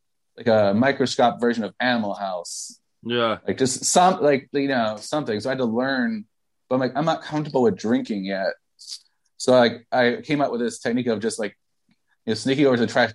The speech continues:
Speaker 1: grabbing a few empty beer cans, like, "I drank this many" when I started going to parties. And then
Speaker 2: Huh.
Speaker 1: until I got comfortable with, uh, the college, uh, scene. And,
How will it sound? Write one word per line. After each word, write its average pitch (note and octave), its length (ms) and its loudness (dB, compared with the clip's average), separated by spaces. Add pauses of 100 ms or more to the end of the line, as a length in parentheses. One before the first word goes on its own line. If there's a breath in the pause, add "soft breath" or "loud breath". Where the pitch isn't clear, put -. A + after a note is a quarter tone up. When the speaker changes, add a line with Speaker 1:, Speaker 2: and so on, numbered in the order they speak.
Speaker 1:
grabbing A#2+ 260 4
a A2 40 -2
few A#2+ 180 -4
empty A#2+ 260 -4
beer A#2 220 -2
cans, G#2+ 240 -8
like, G#2+ 200 -8
"I E3+ 140 4
drank B2+ 360 -2 (100)
this G3 280 4
many" A2 500 -6 (560)
when A2+ 120 -2
I A2+ 40 2
started A#2+ 200 2
going A2+ 180 4
to G#2 60 2
parties. G2+ 760 0
And A2 180 0
then G#2 340 2 (300 loud breath)
Speaker 2:
Huh. G#2+ 140 -10
Speaker 1:
until B2 180 2
I A#2+ 100 6
got - 80 -4
comfortable A#2+ 480 2
with, G#2+ 240 0 (960)
uh, F#2+ 340 2
the G#2+ 300 -4
college, G2 580 0 (220)
uh, G#2 260 -2
scene. G2+ 680 -4 (120)
And, G2 600 0